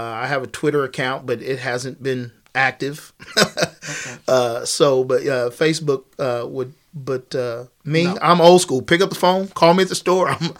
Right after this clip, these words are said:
Speaker 2: Yeah.
Speaker 1: I'm always ready and available. <laughs>
Speaker 2: I'm the same way. Uh, what, uh, um, okay, on Facebook, where would, where would we find you at? Paradise?
Speaker 1: Uh, it's Paradise Donuts Topeka at
Speaker 2: Okay,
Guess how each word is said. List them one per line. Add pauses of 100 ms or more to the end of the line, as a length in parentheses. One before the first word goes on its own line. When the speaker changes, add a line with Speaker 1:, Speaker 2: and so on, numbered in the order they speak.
Speaker 2:
Yeah.
Speaker 1:
I'm
always
ready
and
available. (360)
<laughs>
Speaker 2:
I'm
the
same
way. (160)
Uh,
what,
uh, (100)
um, (320)
okay,
on
Facebook,
where
would, (180)
where
would
we
find
you
at?
Paradise?
Speaker 1:
Uh,
it's
Paradise
Donuts
Topeka (320)
at
Speaker 2:
Okay,